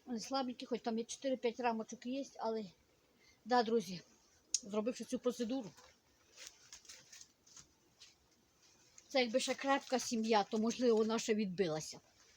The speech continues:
Ну, це дуже слабенька, ви самі бачите, це дуже слабенька сімейка.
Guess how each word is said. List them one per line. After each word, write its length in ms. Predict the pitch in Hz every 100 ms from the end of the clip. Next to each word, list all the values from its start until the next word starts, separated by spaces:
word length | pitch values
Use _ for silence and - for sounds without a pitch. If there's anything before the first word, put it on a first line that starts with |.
| _ _ _ _ -
Ну, 100 | 247
це 140 | 311
дуже 220 | 254 247
слабенька, 460 | 220 202 190 180 220
ви 60 |
самі 260 | 226 269 247
бачите, 280 | 190 185 208
це 140 | -
дуже 220 | 214 240
слабенька 420 | 214 202 180 175 185
сімейка. 420 | 190 180 170